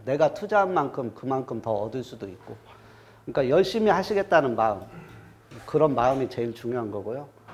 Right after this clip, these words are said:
그 지치지 않는 마음이 중요해요. 지치지 않는 마음.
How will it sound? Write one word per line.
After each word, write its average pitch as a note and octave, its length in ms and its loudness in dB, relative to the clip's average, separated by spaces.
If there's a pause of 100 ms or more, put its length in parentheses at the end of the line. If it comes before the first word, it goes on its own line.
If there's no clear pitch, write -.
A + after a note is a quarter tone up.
(100)
그 A#2 320 -6
지치지 F#3+ 400 -2
않는 C3+ 240 6
마음이 A2 380 -2
중요해요. F#2+ 320 -14 (840)
지치지 A#2+ 400 -10
않는 F#2+ 300 -8
마음. E2 140 -18